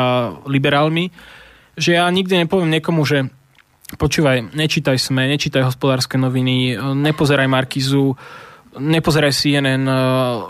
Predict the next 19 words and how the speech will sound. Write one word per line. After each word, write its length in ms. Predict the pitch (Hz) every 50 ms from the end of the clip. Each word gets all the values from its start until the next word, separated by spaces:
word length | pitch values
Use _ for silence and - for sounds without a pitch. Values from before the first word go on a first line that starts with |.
| 104 110 147 -
čítaj 320 | - 202 185 - 170 147
iba 160 | 143 139 139
Breitbart 640 | 127 143 139 143 147 147 131 135 147 143 139 139 135
a 80 | 135 -
počúvaj 400 | 147 147 - - 139 135 131 147
iba 160 | 160 147 143
Slobodný 480 | 139 - 147 143 135 147 135 139 131 135
vysielač, 480 | 143 139 - 156 143 135 135 131 143
čítaj 320 | 131 - - 147 - 135 135
iba 160 | 131 131 127
Extra 320 | 135 - - - - 156
Plus, 240 | - - 139 135 -
proste 400 | - - 139 131 - - 131 - - - -
ostatné 400 | - - - 170 160 - 156 139
veci 240 | 143 131 - 143 127
v 80 | 143 139
žiadnom 240 | 139 143 131 120
prípade. 480 | - 135 123 - 131 123 120 117 - - - - -
Nie. 240 | 165 160 131 -